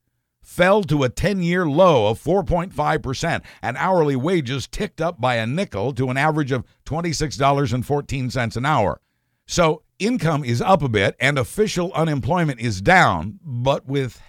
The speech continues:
half as many new jobs. With such a weak jobs outlook, the Fed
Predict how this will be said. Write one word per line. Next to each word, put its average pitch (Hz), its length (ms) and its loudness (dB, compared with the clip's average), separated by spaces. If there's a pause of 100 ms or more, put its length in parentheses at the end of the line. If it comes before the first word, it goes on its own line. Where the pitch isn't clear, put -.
half 160 300 0
as 123 200 0
many 139 260 0
new 127 200 0
jobs. 107 640 0 (760)
With 113 180 -6
such - 260 -2
a 123 160 0
weak 160 580 -2
jobs 131 400 2
outlook, 117 460 0
the 92 100 -4
Fed 151 540 4